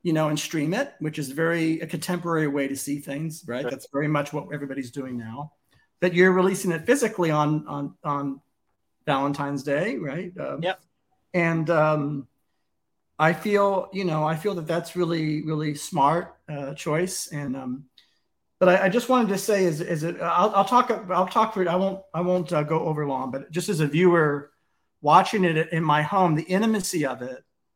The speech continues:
Speaker 1: the intimacy of the film you created matched perfectly the experience, viewing experience I had.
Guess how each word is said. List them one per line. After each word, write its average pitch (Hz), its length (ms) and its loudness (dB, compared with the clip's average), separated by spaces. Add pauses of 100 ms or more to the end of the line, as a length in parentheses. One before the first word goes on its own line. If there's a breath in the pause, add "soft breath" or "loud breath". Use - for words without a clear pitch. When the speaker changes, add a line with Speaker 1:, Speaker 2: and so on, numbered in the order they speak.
(800)
Speaker 1:
the 185 160 2
intimacy 269 380 2
of 208 60 0
the 185 80 2
film 202 200 0
you 185 100 4
created 185 380 0
matched 175 400 -2
perfectly 196 460 -2
the 156 120 0
experience, 165 640 -4
viewing 156 240 -2
experience 139 560 -8
I 123 80 -6
had. 120 400 -14